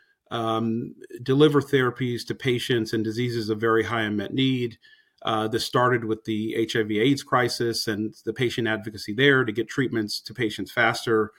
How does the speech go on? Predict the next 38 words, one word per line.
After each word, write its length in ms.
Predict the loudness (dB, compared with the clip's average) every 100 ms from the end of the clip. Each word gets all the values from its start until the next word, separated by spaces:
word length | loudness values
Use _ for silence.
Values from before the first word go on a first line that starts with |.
| _ _ _ -6
Um, 160 | 0 0
and 80 |
it 80 | 0
has 160 | -2 2
since 220 | 2 2
been 140 | 0
a 40 | -2
pathway, 840 | 2 2 2 -2 0 2 0 -4 -10 -10
uh, 120 | -8
broadly 420 | -2 0 0 -2
utilized 680 | -4 -2 0 2 2 0 -4
in 100 | -4
the 60 |
oncology 520 | -4 -2 2 4 2 -2
space, 640 | 0 2 2 0 -6 -10 _ _ _ _ -2
um, 340 | 2 2 2
and 120 | 0
has 100 | -2
been 180 | 0 0
utilized 640 | 4 4 4 4 2 -2 -4
in 200 | -2 0
the, 420 | -2 -2 -6 -8 -8
uh, 100 | -2
rare 260 | 2 2
disease 360 | 2 -2 -2 0
space. 580 | 2 4 4 0 -6 -10 _ _ _
Um, 380 | -4 0 2 0
but, 200 | 0 -2
ha-, 340 | 0 -2 -2 -8 -10 -4
you 120 | 0
know, 120 | 2
until 300 | 0 0 -2
now, 400 | 2 2 2 0
until 200 | -2 -4
very 260 | -4 -2 0
recently, 720 | -2 -4 -6 -2 -2 -2 -6
it 120 | -6
has 260 | -4 -4